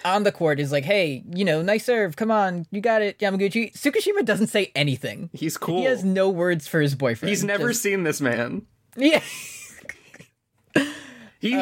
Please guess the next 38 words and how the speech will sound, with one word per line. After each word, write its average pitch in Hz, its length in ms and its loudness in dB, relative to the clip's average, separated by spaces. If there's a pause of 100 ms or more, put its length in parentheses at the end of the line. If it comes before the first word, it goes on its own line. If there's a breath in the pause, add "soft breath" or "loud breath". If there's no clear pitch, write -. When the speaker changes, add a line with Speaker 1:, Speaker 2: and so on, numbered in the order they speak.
(160)
Speaker 1:
Um, 262 40 -6
Speaker 2:
views 277 240 0
the 247 80 0
volleyball 180 400 2
court 165 260 0
as, 147 140 0
like, 143 220 -2
the 151 80 0
sitcom 131 840 0
trope 123 400 -2
where 127 120 2
it's 123 180 -4
like, 123 320 -2 (280 loud breath)
"Listen, 147 340 0
we 143 120 2
are 151 240 2
married, 131 460 0
but 131 160 0
there's 131 180 0
a 131 80 2
roll 139 320 0
of 131 80 -4
tape 127 320 -2
in 123 80 -2
the 127 80 0
middle 127 240 0
of 127 100 -2
the 131 120 0
room, 120 240 -2
and 120 80 -4
that's 131 180 -2
my 131 220 0
side 127 260 0
and 120 80 -4
that's 120 180 -6
your 117 140 -2
side." 113 300 -2
Speaker 1:
Yeah, 165 500 2